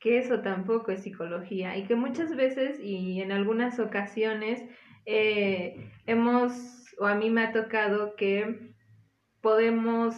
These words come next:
escuchar que nos dicen, "Ah, es que la psicología, pues, no es una ciencia por esto y por esto". Pero eso, eso de los, de los rituales,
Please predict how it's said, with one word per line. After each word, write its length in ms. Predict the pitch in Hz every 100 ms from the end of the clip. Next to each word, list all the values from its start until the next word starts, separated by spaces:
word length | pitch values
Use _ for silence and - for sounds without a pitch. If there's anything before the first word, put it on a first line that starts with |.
| - _ -
escuchar 680 | 214 - 208 - 254 220 -
que 240 | 202 196
nos 220 | 196 196
dicen, 460 | 190 196 208 196 196
"Ah, 320 | 214 226 226 208
es 200 | 208 208
que 640 | 202 202 208 214 - - -
la 180 | 202 196
psicología, 1120 | 202 - 190 185 196 254 254 240 240 240 - _ -
pues, 200 | 185 196
no 140 | 202
es 140 | 214
una 200 | 214 196
ciencia 380 | 196 214 220 208
por 120 | 180 180
esto 180 | 196
y 80 | 190
por 140 | - -
esto". 200 | - _ -
Pero 320 | 202 196 190
eso, 560 | 226 254 247 254 247 - - _ _ _ _ _ -
eso 320 | 202 202 220
de 140 | 202
los, 640 | 190 175 165 - - _ _ -
de 80 | 196
los 140 | 190
rituales, 720 | 202 190 226 226 214 294 294